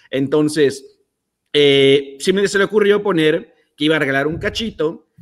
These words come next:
a la persona que le escribiera las razones por la cual extraña a México. Creo que eran diez razones, no, seis razones por las cuales extraña a México,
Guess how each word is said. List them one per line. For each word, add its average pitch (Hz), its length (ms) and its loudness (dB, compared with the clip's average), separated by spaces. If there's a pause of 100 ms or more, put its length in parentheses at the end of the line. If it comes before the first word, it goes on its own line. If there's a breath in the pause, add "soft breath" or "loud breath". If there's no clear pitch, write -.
(100)
a 139 80 -4
la 139 160 -4
persona 156 420 -4
que 147 120 0
le 131 100 0
escribiera 135 520 -2
las 131 160 -2
razones 139 500 -6
por 123 200 -6
la 117 160 -6
cual 131 300 0
extraña 127 520 -4
a 143 40 0
México. 170 500 -2
Creo 170 160 0
que 170 100 0
eran 143 200 2
diez 165 280 0
razones, 143 640 -6
no, 139 140 -8
seis 190 320 0
razones 147 460 -4
por 123 100 -6
las 117 100 -6
cuales 127 180 -6
extraña 127 280 -8
a - 20 -6
México, 139 500 -6